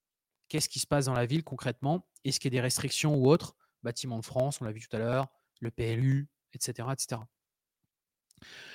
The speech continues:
Donc, c'est vrai que acheter un immeuble aujourd'hui, c'est un excellent levier, hein, pour, euh, constituer un patrimoine immobilier rapidement,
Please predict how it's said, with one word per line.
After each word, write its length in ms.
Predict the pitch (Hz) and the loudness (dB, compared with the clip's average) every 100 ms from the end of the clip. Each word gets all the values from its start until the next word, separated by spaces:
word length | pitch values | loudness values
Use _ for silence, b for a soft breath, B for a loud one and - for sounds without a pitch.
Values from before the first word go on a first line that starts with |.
| B | B
Donc, 140 | 160 147 | 6 10
c'est 120 | 202 | 10
vrai 220 | 202 233 | 10 8
que 240 | - 196 | 6 4
acheter 440 | 180 170 - - 185 | 4 2 2 0 0
un 140 | 175 | 2
immeuble 320 | 180 180 165 | 2 2 2
aujourd'hui, 440 | 143 131 143 156 156 | 2 2 0 0 2
c'est 240 | - 139 | 2 2
un 240 | 127 139 170 | 2 4 6
excellent 560 | 202 - - 175 165 | 6 8 8 10 12
levier, 340 | 170 170 180 170 | 12 12 12 8
hein, 140 | 151 | 6
pour, 280 | - 139 120 | 2 2 4
euh, 160 | 117 117 | 4 4
constituer 480 | 139 - 143 - | 2 0 0 2
un 60 | 139 | 4
patrimoine 460 | 139 - 147 143 143 | 4 2 4 6 6
immobilier 460 | 139 135 139 147 | 6 6 6 6
rapidement, 680 | 120 143 160 - 160 175 | 4 4 4 6 8 8